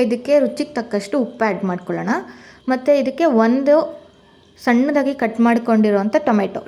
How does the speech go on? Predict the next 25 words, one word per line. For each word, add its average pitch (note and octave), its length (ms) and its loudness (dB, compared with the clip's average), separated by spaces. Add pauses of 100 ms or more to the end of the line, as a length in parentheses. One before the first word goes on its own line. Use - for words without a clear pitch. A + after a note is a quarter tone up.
ಟೊಮೆಟೊನ B3+ 480 -2
ಹಾಕ್ಕೊಂಡು A#3 380 -2 (100)
ಚೆನ್ನಾಗಿ A3 420 2
ಫ್ರೈ G#3+ 140 2 (160)
ಮಾಡಿಕೊಂಡು, G3 400 0 (140)
ಸಣ್ಣದಾಗಿ C#4 420 0 (100)
ಕಟ್ A#3 220 -4
ಮಾಡ್ಕೊಂಡಿರೋಂಥ A3+ 560 2 (140)
ಕೊತ್ತಂಬರಿನೂ A3 520 0 (100)
ಹಾಕಿ F#3+ 300 -6
ಒಂದು B3+ 200 0
ಎರಡು G#3+ 220 0
ನಿಮಿಷ G#3 160 -2 (140)
ಫ್ರೈ G3+ 140 2 (160)
ಮಾಡಿಕೊಂಡು, F3+ 420 -2 (1300)
ನಾನಿಲ್ಲಿ C4+ 400 2
ಬನ್ಸಿ B3+ 360 2
ರವೆ D4 160 4 (100)
ಒಂದು B3 220 2
ಕಪ್ಪಷ್ಟು C4 400 -2
ತೊಗೊಂಡ್ರೆ G#3+ 340 2 (160)
ಒಂದೂವರೆ B3+ 440 2
ಕಪ್ಪಷ್ಟು A3+ 460 0 (120)
ನೀರು A#3+ 260 0
ತೊಗೊಂಡಿದ್ದೀನಿ. G3 540 0